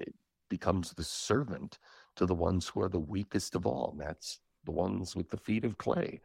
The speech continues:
Uh, and, you know, Christ Jesus, our Savior, gets his fingers dirty, as one of my seminary profs used to say. He gets his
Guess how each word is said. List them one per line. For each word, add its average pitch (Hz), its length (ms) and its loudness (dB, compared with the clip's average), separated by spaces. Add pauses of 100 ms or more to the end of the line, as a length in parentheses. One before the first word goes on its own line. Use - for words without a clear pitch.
(540)
Uh, 110 180 2
and, 113 220 4 (400)
you - 140 4
know, 107 80 8
Christ 120 460 0
Jesus, 135 340 0
our 101 120 2
Savior, 117 540 -2
gets - 320 -2
his 135 240 -6
fingers 131 560 -2
dirty, 143 440 0
as 82 120 -12
one 80 120 -2
of 82 60 -2
my 78 240 -2 (360)
seminary 82 540 2
profs 73 440 -2
used 80 240 -6
to - 80 -16
say. - 240 -8
He 80 160 -12
gets 87 320 -2
his 92 220 -4